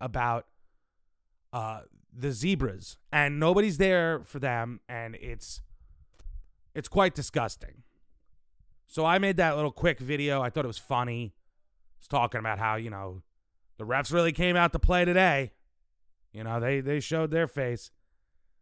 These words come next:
They're, they mean business. And I was doing that whole little joking bit.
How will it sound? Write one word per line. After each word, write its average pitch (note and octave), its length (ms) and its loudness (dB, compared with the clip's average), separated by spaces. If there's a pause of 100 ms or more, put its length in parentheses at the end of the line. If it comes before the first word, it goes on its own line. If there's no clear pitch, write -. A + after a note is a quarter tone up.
(140)
They're, B2+ 320 -2
they D3 260 -4
mean E3 240 2
business. C3+ 500 2
And D3 100 -2
I C#3+ 60 0
was D3 100 -2
doing F3+ 260 0
that D#3 180 0
whole C#3+ 260 -2
little C3+ 280 -2 (280)
joking C3+ 400 -2
bit. D#3+ 320 -2